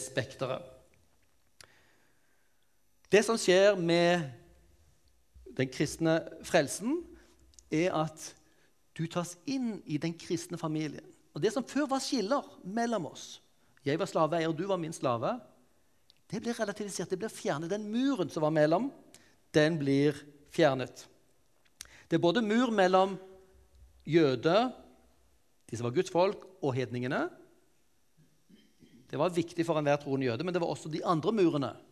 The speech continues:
mellom, som var sosiale vegger. Her i F-, fra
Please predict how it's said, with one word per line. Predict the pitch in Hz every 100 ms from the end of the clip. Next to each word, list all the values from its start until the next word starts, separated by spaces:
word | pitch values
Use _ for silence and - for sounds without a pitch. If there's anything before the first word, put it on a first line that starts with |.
| _ _ _ _ _ -
mellom, | 131 143 143 147 143 143 131 - _ _ _ _ _ -
som | - 156
var | 143
sosiale | - 139 151 139 139 143 131 - - - _
vegger. | 135 156 135 147 127 - - _ _ - - _ _ _ - - - - - _ _ -
Her | 160 175
i |
F-, | 175 165
fra | -